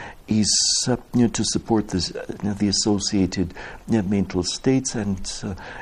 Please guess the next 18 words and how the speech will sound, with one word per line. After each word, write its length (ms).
it 560
is 280
manifested 1000
as 420
non-collapse. 1400
And, 400
uh, 60
then 520
a 80
sense 440
of 280
urgency 580
is 140
given 340
as 220
one, 520
mm, 500
uh, 280